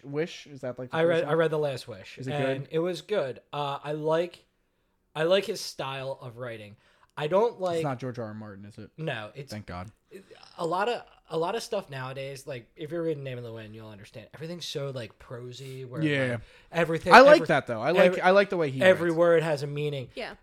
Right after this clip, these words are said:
Speaker 2: Um, the way, the way, uh, I'm not even gonna pretend to
Speaker 3: Is it like
Speaker 2: pronounce his name.
Speaker 3: Twilight?
Speaker 2: No, it's ju-,
Speaker 3: I'm
Speaker 2: well,
Speaker 3: just
Speaker 2: it's very,
Speaker 3: kidding.
Speaker 2: it's just very,
Speaker 3: <laughs>
Speaker 2: it's very concise.
Speaker 3: Yeah.
Speaker 2: Like,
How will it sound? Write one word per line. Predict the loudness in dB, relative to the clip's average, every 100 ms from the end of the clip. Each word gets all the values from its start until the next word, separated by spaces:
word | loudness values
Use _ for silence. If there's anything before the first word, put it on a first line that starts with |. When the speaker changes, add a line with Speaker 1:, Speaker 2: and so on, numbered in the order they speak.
| -4
Speaker 2:
Um, | 0 0 -2 -8 _ _ _ _ _ -20 _ _ -20 -20
the | 0 6
way, | 8 8 6 2 -6 -16 -2
the |
way, | 4 4 4 0 -6 -8
uh, | -4 -2 -4 -8
I'm | -8
not | -8
even | -8
gonna | -10 -12
pretend | -14 -12 -14
to | -10
Speaker 3:
Is | -6 -2
it | 0
like | -2
Speaker 2:
pronounce |
his | -2
name. |
Speaker 3:
Twilight? | -6 -6 -8 -10 -16 -12
Speaker 2:
No, | 4 4 6
it's | 2 -4
ju-, |
Speaker 3:
I'm | 0
Speaker 2:
well, | 2
Speaker 3:
just | 2
Speaker 2:
it's | 0
very, | 2 2
Speaker 3:
kidding. | -2
Speaker 2:
it's | -10
just | -8
very, | -2 0 0 -2 -4 -2
Speaker 3:
<laughs> | -6 -6
Speaker 2:
it's | -12
very | -4 -2
concise. | -2 -8 -8 -6 -6 -8 -10 -14 -14 -14 -12
Speaker 3:
Yeah. | -6 -2
Speaker 2:
Like, | -2 -2